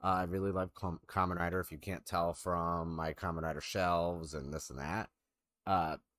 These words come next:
so keeping up on that. I'm trying to think. W-, well, since last time I did a video, uh, Godzilla versus Kong came out.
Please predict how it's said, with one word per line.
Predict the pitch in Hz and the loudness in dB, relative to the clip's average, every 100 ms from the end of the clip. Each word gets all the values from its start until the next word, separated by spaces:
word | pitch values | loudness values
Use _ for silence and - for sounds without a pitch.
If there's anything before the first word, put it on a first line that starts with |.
| _ _ - | _ _ -4
so | 110 | -4
keeping | 85 107 95 95 | 0 0 2 2
up | 95 | 4
on | 90 90 | 4 4
that. | 87 87 87 87 - _ _ _ _ _ _ _ _ _ _ | 2 2 2 2 -2 _ _ _ _ _ _ _ _ _ _
I'm | 98 113 | -4 -2
trying | - 139 | 0 -2
to | |
think. | 117 131 - | 0 -2 0
W-, | 117 110 _ _ _ _ _ - | 0 -2 _ _ _ _ _ 6
well, | 160 | 6
since | - 170 | 6 6
last | 190 190 | 8 8
time | 180 | 6
I | |
did | 156 | 6
a | 151 | 6
video, | 110 117 - _ - | 6 6 2 _ 6
uh, | 110 107 98 - | 8 10 8 2
Godzilla | 117 120 165 156 | 0 4 4 4
versus | 123 104 | 0 -4
Kong | - - 101 82 69 73 107 _ _ _ _ _ _ | -6 2 4 4 0 -4 -6 _ _ _ _ _ _
came | - 98 80 | 0 2 4
out. | 73 85 | 0 -2